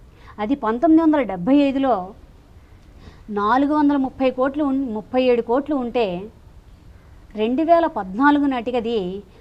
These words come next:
ముప్పై నాలుగు వేల ఏడు వందల ఎనభై కోట్ల రూపాయలకి పెరిగింది.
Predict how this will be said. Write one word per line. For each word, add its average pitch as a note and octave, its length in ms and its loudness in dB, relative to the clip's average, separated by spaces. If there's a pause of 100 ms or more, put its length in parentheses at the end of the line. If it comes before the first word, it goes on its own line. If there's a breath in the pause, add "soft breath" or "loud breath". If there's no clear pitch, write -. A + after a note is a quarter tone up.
(140 soft breath)
ముప్పై D4 400 -4
నాలుగు C4 340 0
వేల C4 180 -2
ఏడు A3+ 360 0
వందల A#3 280 -2
ఎనభై G#3 420 -6
కోట్ల G3 320 -10
రూపాయలకి A#3 520 -6
పెరిగింది. E3 600 -10